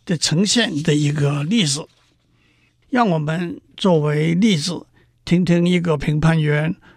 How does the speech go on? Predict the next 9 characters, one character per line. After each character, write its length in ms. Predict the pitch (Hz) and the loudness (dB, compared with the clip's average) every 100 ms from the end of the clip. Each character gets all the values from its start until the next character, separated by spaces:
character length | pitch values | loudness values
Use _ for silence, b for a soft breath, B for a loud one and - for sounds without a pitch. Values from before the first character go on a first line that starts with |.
| b | b
和 260 | - 160 | -2 -2
Eliza 760 | 190 165 156 190 170 156 175 175 | -2 -2 0 0 0 -2 -2 -4
的 120 | 165 | -4
对 200 | 143 170 | -2 -4
话。 320 | 147 220 - - _ _ _ _ _ _ | -2 -4 -4 -12 _ _ _ _ _ _
评 180 | - 190 | -2 0
判 200 | 214 170 | 2 2
员 320 | 165 185 - _ _ _ _ _ _ | 0 -2 -6 _ _ _ _ _ _
：“人 500 | 196 160 170 233 - | -2 2 2 2 -4